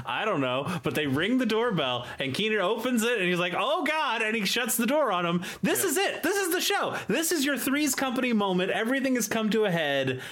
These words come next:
Speaker 1: Okay, now, now you just have, oh, now Keenan is in trouble because of the car shit. Um, he's, uh, you know, Kel does something, I don't know, and then we go to credits. That's a show. And they decided,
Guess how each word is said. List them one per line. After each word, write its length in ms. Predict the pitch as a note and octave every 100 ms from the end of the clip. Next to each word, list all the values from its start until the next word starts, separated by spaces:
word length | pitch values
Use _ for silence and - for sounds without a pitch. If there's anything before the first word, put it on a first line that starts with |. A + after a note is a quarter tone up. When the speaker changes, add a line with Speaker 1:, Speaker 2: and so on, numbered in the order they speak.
| - -
Speaker 1:
Okay, 400 | F3+ F#3+ D#3+ A2
now, 220 | A2+ E3 G3+
now 180 | D3+ E3+
you 160 | F#3+ F#3+
just 200 | F3+ F3
have, 340 | D#3+ D3 C3+
oh, 520 | C#3 D3 C#3+ C#3 A2+ B2
now 240 | B2+ D3+
Keenan 580 | D3+ E3+ D#3 D3+ D3 D3
is 220 | B2 A#2+
in 100 | A2+
trouble 380 | G#2+ D#3 D3 D3
because 320 | C#3+ C3+ C#3
of 60 | C#3+
the 80 | C#3
car 320 | C3 B2+ B2
shit. 440 | - A#2+ A#2 A2+ - - -
Um, 480 | A2 A2 G#2+ G2+ G#2+
he's, 560 | A#2 A2+ G#2+ G2+ F2 E2+
uh, 320 | D#2+ - G1+ G1+
you 220 | - G#2
know, 60 | -
Kel 340 | D3 C#3 C#3
does 240 | C3 C#3 B2+
something, 320 | B2 A#2+ A#2+
I 140 | A#2+
don't 140 | B2+ A#2
know, 180 | G#2+
and 100 | A2
then 60 | A2+
we 80 | A#2+
go 100 | F3
to 60 |
credits. 360 | G#3 C#4+ E3+ A2 - -
That's 300 | F3+ D#4+ F#4+
a 60 | C4+
show. 500 | - A3+ A#3+ F#2+ - - - -
And 240 | D#3+ F3+ D#3+
they 160 | B3
decided, 760 | E4+ C#4+ G#3+ F3 D3 C3 B2+ B2